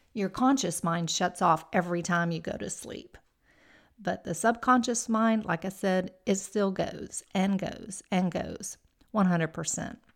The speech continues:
When we work, we play, we rest, enjoy things, we visit with others, we study, we think,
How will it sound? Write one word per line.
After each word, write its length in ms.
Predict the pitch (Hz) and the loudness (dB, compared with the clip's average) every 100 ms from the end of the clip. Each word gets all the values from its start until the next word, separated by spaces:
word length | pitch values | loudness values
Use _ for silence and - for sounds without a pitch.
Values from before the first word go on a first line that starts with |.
| _ _ _ _ _ | _ _ _ _ _
When 200 | 214 190 | 2 4
we 140 | 165 156 | 4 2
work, 400 | 170 220 220 - | 4 4 4 -2
we 160 | 185 156 | -4 -4
play, 560 | - 208 214 208 208 | -4 0 4 4 2
we 180 | 196 160 | 0 -2
rest, 640 | 170 185 226 220 - - - _ - | -2 2 2 2 -8 -14 -18 _ -2
enjoy 480 | 170 156 190 208 | 0 0 0 0
things, 580 | 220 226 214 208 208 196 - - - - | 0 0 2 2 0 -2 -10 -20 -16 -4
we 100 | 175 | 2
visit 360 | 175 208 226 | 4 4 2
with 200 | 214 208 | 0 2
others, 540 | 220 208 208 208 196 - | 2 2 2 0 -2 -2
we 140 | 156 | -6
study, 960 | - - 233 233 240 240 233 233 226 - _ | -6 -4 2 4 4 4 4 4 0 -2 _
we 220 | - 165 147 _ | -4 -4 -4 _
think, 520 | 262 269 262 247 - | 6 8 8 6 2